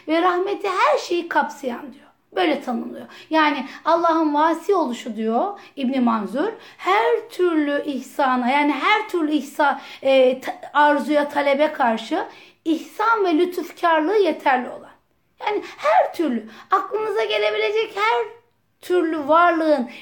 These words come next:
ne ihtiyacı varsa ya da bu varlıkların hangi arzuları varsa, işte onlara yeterli olan, ilmi her şeyi kuşatan,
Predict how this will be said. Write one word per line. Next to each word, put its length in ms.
ne 320
ihtiyacı 600
varsa 480
ya 140
da 120
bu 140
varlıkların 920
hangi 420
arzuları 640
varsa, 460
işte 220
onlara 340
yeterli 520
olan, 300
ilmi 320
her 300
şeyi 320
kuşatan, 640